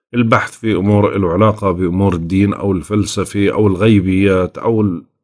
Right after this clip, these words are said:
الاهتمامات من هذه النوعية. أما بالنسبة للبيت العاشر فبدك تكون حذر جدا من أي تصرف أو تسرع ممكن يشوه، آه، صورتك، أم أي مجازفة، أي مخالفة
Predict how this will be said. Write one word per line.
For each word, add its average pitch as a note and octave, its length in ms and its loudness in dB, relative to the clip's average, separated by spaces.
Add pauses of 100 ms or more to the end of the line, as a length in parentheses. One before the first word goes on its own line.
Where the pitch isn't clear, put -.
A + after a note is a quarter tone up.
الاهتمامات G#2+ 680 2
من F#2+ 100 -2
هذه G2 180 0
النوعية. G2 640 2 (1160)
أما C#3 220 6
بالنسبة G#2 460 4
للبيت F2+ 340 0
العاشر A2+ 460 0
فبدك F2+ 380 -4
تكون A2 260 -4
حذر G2 360 0
جدا G#2 340 0
من F#2 240 0
أي A#2+ 180 -4
تصرف G2+ 720 -4 (200)
أو D#2+ 340 -4
تسرع G#2 720 0 (420)
ممكن G#2+ 360 0
يشوه، F2 580 -2 (260)
آه، F#2 300 0
صورتك، A#2 680 -2 (440)
أم A#2 360 4 (180)
أي A#2+ 160 4
مجازفة، G2 760 0
أي A2 120 0
مخالفة F#2+ 540 -4